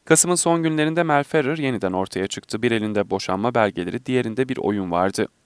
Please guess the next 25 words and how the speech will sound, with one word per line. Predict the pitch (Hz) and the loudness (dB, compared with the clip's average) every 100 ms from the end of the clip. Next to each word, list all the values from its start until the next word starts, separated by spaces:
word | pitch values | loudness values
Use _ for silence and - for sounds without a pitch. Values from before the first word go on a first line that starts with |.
| _ - | _ 4
Audrey, | 127 123 - 107 170 - _ | 6 4 -2 -2 -2 -6 _
Holden | - 147 143 147 | 4 4 4 0
ve | 131 127 - | 0 0 -2
Hollywood'un | 117 135 123 120 | -4 -2 -2 -4
tüm | 113 165 170 | -4 -8 -4
anılarını | 120 113 117 110 | -4 0 0 0
silmek | - 104 110 | -4 -4 -2
istercesine | - - 120 107 98 101 | -2 2 2 0 -4 -4
Mel'in | 98 110 135 | -2 -2 -2
teklifini | 131 - 123 127 127 | -6 -6 -8 -6 0
kabul | 107 98 95 | 0 0 -2
etti. | 85 _ - - _ - - - | -4 _ -4 -4 _ -20 -12 0
Onunla | 120 120 107 | 0 2 0
ertesi | 92 - 101 131 | 0 -2 -4 -2
yılın | 131 117 | -2 0
başlarında | 101 - 95 87 107 127 - - | 0 0 -4 -2 0 0 -2 -4
Jean | 113 120 113 | 0 0 0
Gredon'un | 120 135 123 110 117 - - | 0 2 2 0 -2 -4 0
romantik | 110 110 - 160 | 2 0 -4 -4
fantezisi | 123 113 113 101 98 - 156 - - | -2 -2 -2 -4 -2 -2 -2 -4 2
Ondine'in | 131 143 120 120 180 | 2 4 -2 -2 -2
uyarlamasında | 117 120 117 117 120 - 107 120 156 | 4 6 6 4 0 -2 0 0 2
Broadway | 117 123 107 90 | 4 4 2 0
sahnesine | - 95 101 - 101 | 0 -2 -4 -6 -6
çıkacaktı. | - 104 104 101 - | -6 -2 0 0 0